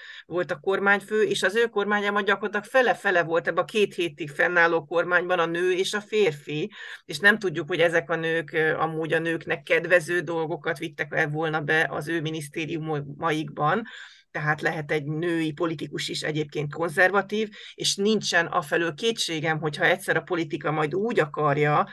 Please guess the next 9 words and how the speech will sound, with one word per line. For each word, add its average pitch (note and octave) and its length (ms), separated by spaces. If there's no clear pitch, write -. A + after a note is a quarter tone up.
akkor D3+ 280
ki B3+ 200
tudja D#3+ 320
nevelni D3+ 720
azokat D#3+ 500
a D#3+ 60
nagyon G3 380
tehetséges D#3 720
nőket, D#3 640